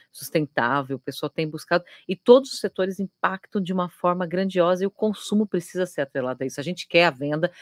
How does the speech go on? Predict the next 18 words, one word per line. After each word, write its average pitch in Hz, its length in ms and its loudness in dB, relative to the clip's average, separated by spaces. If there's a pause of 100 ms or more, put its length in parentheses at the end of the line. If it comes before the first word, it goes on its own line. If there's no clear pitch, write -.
(140)
a 160 120 0
gente 156 200 -6
quer 170 120 4
todo 180 320 -2
mundo 165 200 -2
financeiramente 151 760 -6
viável, 143 500 -2
né, 147 160 -2 (380)
mas 165 320 4 (120)
a 156 80 -2
gente 147 200 -6
precisa 147 360 -8
pensar 139 400 -8
nessa 131 200 -10
sustentabilidade 127 800 -10
como 139 160 -4
algo 127 240 -4
natural. 131 400 -4